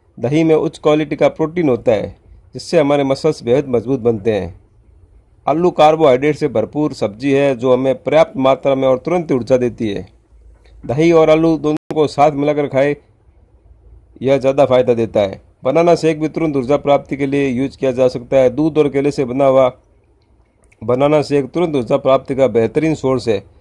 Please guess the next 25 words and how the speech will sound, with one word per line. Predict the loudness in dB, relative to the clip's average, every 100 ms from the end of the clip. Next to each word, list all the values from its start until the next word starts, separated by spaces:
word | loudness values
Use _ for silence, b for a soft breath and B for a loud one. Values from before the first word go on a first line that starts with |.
| _ _
खाली | -2 0
केला | 0 2 2
भी | 2
खाया | 2 2
जा | 2 2
सकता | 0 0
है, | 2 2 0
लेकिन | -2 -2 -4
केले | -2 -2 -2
के | -2
साथ | 2 0
दूध | 0 -4 0
या | -2
बिस्किट | -2 -8 -6
लेना | -4 -2 -2 -4 _ _ _ _ _ _ _ -6
अधिक | -4 -4 0
फ़ायदेमंद | 2 2 2 0 0 -2
है। | -4 -8 _ -20 _ _ _ _ _ _ _ _ _ _ _ _ _ _ _ _ -10
इसके | -10 -2 2
अलावा | 6 4
काजू, | 4 2 2 -2
किशमिश | -4 -4 -2 0 2
और | 2
बादाम | 4 4 4 4
भी | 0 -2